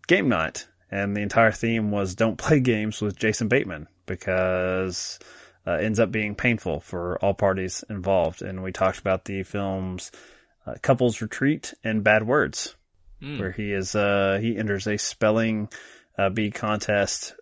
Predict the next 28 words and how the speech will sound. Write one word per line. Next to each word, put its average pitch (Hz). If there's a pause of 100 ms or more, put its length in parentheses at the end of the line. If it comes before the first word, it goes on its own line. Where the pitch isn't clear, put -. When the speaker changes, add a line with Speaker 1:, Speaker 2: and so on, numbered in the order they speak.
(160)
Speaker 1:
uh, 95
for -
children. 82 (520)
So, 90 (520)
uh, 107
that 143
was, 196
that 170
was 160
fun 143
too, 151
and 139
that 127
was 120
with, 117
uh, 113
Hiro, 101
who 113
I've 101
spent - (560)
most 107
of -
this 107
podcast 101
hating 104
on 80
whenever 87
he's 95